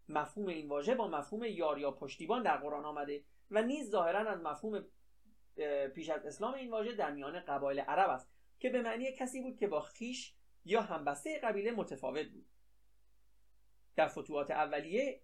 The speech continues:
غیر مسلمانان اسیر یا بنده می‌شدند، اما با افزایش شمار مردم تابع ضروری بود که شیوه‌ای برای پذیرش اینان به جامعه اسلامی فراهم شود.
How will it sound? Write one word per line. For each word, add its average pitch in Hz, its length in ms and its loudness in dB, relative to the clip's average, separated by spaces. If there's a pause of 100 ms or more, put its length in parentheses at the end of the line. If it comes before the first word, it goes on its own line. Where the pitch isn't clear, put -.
(120)
غیر 185 200 2
مسلمانان 190 580 -2
اسیر 226 300 -6
یا 247 100 0
بنده 165 280 0
می‌شدند، 135 460 -6 (420)
اما 214 220 6
با 160 180 4
افزایش 175 380 2
شمار 160 460 0
مردم 147 400 -2
تابع 190 400 4 (260)
ضروری 262 400 8
بود 285 140 -6
که 220 160 -2
شیوه‌ای 208 440 -2
برای 208 240 2
پذیرش 165 420 -4
اینان 160 320 -4
به 151 100 -6
جامعه 147 320 -6
اسلامی 165 280 -4
فراهم 151 420 2
شود. - 300 -6